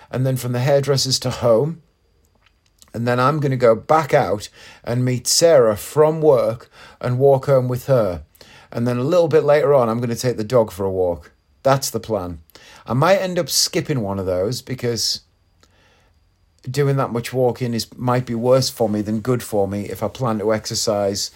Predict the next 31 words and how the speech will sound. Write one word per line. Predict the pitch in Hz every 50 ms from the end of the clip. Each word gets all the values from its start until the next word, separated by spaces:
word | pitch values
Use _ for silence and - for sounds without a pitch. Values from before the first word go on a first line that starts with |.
| - - - - - -
and | 104 107 107 101 107
run | 117 117 110
in | 110 104 101
the | 101
morning. | 98 101 98 98 98 95 92 87 87 90 98
You | 120 120
don't | 117 127 117 110
want | 110 113 113
to | 107
do | 104 - 110
yourself | 107 104 101 98 - 117 101 98 92 -
in, | 104 98 95
really. | 90 90 90 87 87 90 87 85 - _ _ _ _ - _ _ _ _ -
That's | - 104 104 -
probably, | - - 117 113 95 101 107 104 101 98 92 - _ _ - - -
I | - 131
did | 131 185 196 -
find | - - 147 143 135
that | 117 104
last | 104 123 127 135 - - -
week | 147 156 151
after | 131 113 107 - - 117
I'd | 104 -
smashed | - - - 120 113 104 - -
the | - 104
Monday, | 110 123 143 143 139 123 98 82 85 87 87 - _ - - - _ _
the | - 123
rest | 120 135 135 127 - -
of | 123 107
the | 117
week, | 107 131 131 110 104 - - -